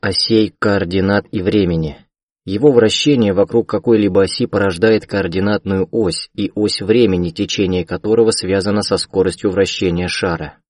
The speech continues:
Только наличие рядом другого объекта, способного воздействовать на поле времени данного объекта,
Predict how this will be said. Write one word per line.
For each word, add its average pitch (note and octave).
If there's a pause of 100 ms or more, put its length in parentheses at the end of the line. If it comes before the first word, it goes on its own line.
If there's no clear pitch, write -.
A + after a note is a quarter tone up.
(560)
Только A#2
наличие A2+
рядом A2
другого G2+
объекта, G2
способного F#2
воздействовать F#2
на F#2+
поле F#2+
времени F#2+
данного F2+
объекта, F#2